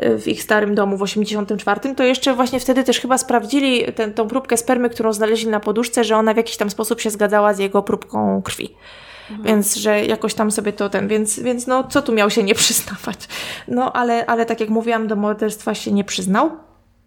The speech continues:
Speaker 1: E, no i z więzienia raczej nigdy nie wyjdzie, bo tak jak mówię, zabrano mu tą możliwość starania się o wyjście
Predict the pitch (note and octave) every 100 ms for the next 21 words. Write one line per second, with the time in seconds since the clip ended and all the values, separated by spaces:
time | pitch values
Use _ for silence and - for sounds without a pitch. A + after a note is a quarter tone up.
0 | _ _ _ - - A3 G#3+ G#3+ G#3+ D#3
1 | F3 E3 E4 C4+ A#3+ B3 A#3+ A#3 A#3 G#3+
2 | G#3+ G#3+ G#3 G3+ G3 G3 - _ - -
3 | _ G#3 G3+ F#3 F3 F#3+ F#3 F#3 - F#3+
4 | F#3+ F#3+ F#3 F#3 F#3 F#3 F3+ - - -
5 | A#3 G#3+ G#3+ G3+ G3 G3 G3 G3+ G#3 G#3+
6 | F#3+ G#3 G3 G3 F3+ - - F#3 F#3 F3
7 | - F#3+